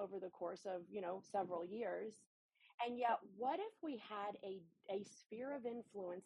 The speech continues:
in our database that could re-, use us multiple times and generate referrals to us? What would our businesses look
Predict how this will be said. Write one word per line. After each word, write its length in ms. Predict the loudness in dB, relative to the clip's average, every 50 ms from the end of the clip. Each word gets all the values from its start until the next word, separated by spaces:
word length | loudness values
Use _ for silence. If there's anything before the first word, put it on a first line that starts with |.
| -6 -4
in 140 | -4 -2 0
our 140 | 0 0 0
database 640 | 2 2 4 4 2 2 0 -2 -2 -4 -4 -8 -10 -14 _ _ _ _ _ _ _ _ _ 4
that 220 | 6 6 6 6 4
could 160 | 0 0 0 0 -2 -4 -2
re-, 180 | -2 -2 -2 -2 -4 -4 -2 -2 2
use 320 | 4 6 8 8 8 6
us 160 | 6 4 2
multiple 480 | 2 2 2 2 2 0 -4 -4 -4 -6
times 400 | -6 -4 -4 -4 -2 -2 -4 -6 -8 -8 -2
and 560 | 2 6 6 6 6 6 6 4 4 2 0 -2 -6 -2
generate 680 | 2 4 4 6 4 4 4 4 4 4 2 0 -4 -12 -18 _ -4
referrals 920 | -2 -2 -2 -2 -6 _ -2 2 2 4 2 2 -2 -6 -12 -16 -20 -20 _ _ -10 -4
to 140 | -2 0 0
us? 320 | 0 -2 -6 -10 -18 _ _ _ _ _ -12 0
What 220 | 4 6 6 6
would 120 | 6 4 2
our 140 | 0 -2 -4
businesses 560 | -4 -6 -6 -6 -8 -14 -12 -12 -10 -10 -10 -10 -8 -6
look 140 | -6 -6